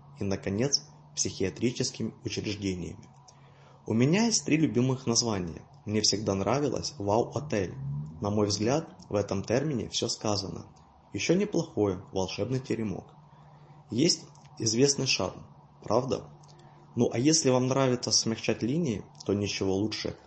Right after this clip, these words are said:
заколдованного королевства не найти. Его забрали в заколдованное королевство. И угадайте,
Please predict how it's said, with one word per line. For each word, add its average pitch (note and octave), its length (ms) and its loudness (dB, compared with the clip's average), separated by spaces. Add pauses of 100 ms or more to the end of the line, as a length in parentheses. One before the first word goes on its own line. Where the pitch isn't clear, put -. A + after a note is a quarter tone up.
(140)
заколдованного G2+ 840 2
королевства F#2+ 680 -2
не F#2 140 -4
найти. A2 460 -4 (380)
Его G2+ 240 2
забрали A#2 480 0 (100)
в B2 60 -6
заколдованное G#2 720 -2
королевство. G2 680 -4 (440)
И A#2+ 80 0
угадайте, C3+ 600 0